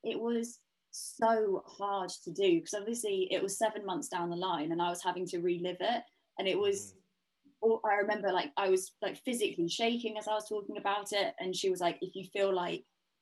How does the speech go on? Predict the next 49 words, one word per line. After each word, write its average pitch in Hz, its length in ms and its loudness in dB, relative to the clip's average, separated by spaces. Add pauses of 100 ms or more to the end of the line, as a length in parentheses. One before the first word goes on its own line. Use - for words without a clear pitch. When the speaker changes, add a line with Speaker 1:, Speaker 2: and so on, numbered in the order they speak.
Speaker 1:
you 196 120 -2
know, 185 100 2
you're 180 260 4
in 180 80 -2
an 175 140 -4
unsafe 185 520 -2 (600)
headspace, 233 580 2
like, 190 200 -2
you 202 80 -6
need 185 140 0
to 190 80 0
grip 196 340 -4
onto 190 260 -4
the 175 80 -4
chair 202 320 -2
to 185 80 -10
make 196 240 -4
you 190 80 -8
realize 175 720 2 (300)
that - 100 -4
you're 180 200 4
in 196 160 2
a 180 80 -2
room, 226 480 2
like, 165 220 2
you're 180 100 6 (120)
with 208 160 -2
someone." 196 760 -4
It 175 140 0
was, 226 200 -2 (1400)
it 240 80 0
was, 247 120 -2
it - 160 -10
felt 269 240 0
so 247 240 0
out 226 240 2
of 233 80 -6
body, 226 260 2
because 175 240 -4
it, - 120 -2
it 196 200 0
really 226 200 0
did 196 200 -6
put - 200 -4
me 202 220 -6
back 214 260 0
into 196 220 -4
that 180 160 -2
situation 185 840 -2